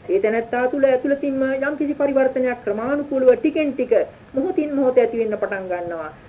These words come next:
හරියට අර පළමුවෙනි පඩියට ගොඩනගනහම එක අඩියක් තියුවාම අනිත් කකුල ඉස්සෙන්න වගේ. ඒකකට මේ සම්මා,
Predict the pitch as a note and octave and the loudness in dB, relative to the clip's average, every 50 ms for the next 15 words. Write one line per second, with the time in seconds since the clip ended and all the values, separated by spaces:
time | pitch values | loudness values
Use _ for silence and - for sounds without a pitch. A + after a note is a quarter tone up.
0 | - - - G3+ G3+ A3 G#3+ A#3 A3+ A#3 A#3 A#3 A#3 A#3 - - - A#3 A3+ B3+ | -16 -6 -2 0 2 2 4 2 2 2 2 2 0 -2 -4 -6 0 2 4 4
1 | B3 B3+ B3+ B3+ B3+ B3+ B3+ B3 C4 B3+ B3+ B3+ B3 A#3+ B3+ B3+ B3 B3 B3 A#3+ | 4 4 2 0 0 0 0 4 4 6 6 6 8 8 6 6 6 0 -4 -4
2 | B3+ B3+ C4+ C4+ C#4 C4 C4+ C#4 - - - B3+ A#3 A3+ B3+ C4+ C4+ C4+ - - | -2 -2 -2 -2 -2 -2 -2 -2 -4 -2 -2 -2 -2 2 2 2 2 2 0 0
3 | D4 C#4+ C#4+ C#4+ B3+ A3+ F#3+ E3+ - - - - - - C#4 D#4 E4 - - - | 2 4 4 4 2 0 -4 -6 -8 -14 -20 -18 -10 -6 -2 -2 -2 -4 -2 -2
4 | C#4+ C#4 C#4 C#4 C4 B3 - - D4+ D4 C#4+ C4+ C4 B3 A3+ A3 G#3+ F#3 G3+ - | -2 0 2 2 0 0 0 0 0 0 0 2 0 0 2 2 2 2 0 -2
5 | - - - - - - A3 - C#4+ C#4+ D4+ C#4+ C4+ B3+ C4+ C#4 C4 C4+ C#4 C4 | -10 -20 -20 -8 0 0 2 2 2 0 0 0 0 0 0 -2 -6 -10 -12 -14
6 | C4 B3+ | -18 -20